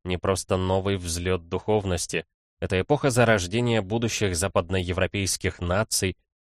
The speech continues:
пробуждения национальных идей. Время, когда французы в ходе Столетней войны поняли, что они французы, и этим отличаются от всех остальных. И англичане поняли, что они англичане.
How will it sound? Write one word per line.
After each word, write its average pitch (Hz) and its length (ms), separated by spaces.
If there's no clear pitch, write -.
пробуждения 101 640
национальных 107 680
идей. 98 420
Время, 107 400
когда 127 260
французы 120 560
в 123 60
ходе 110 260
Столетней 107 640
войны 98 420
поняли, 123 380
что 120 240
они 110 180
французы, 113 840
и 104 220
этим 113 320
отличаются 107 800
от 101 80
всех - 260
остальных. 98 640
И 95 60
англичане 101 760
поняли, 98 380
что 92 240
они 92 180
англичане. 87 720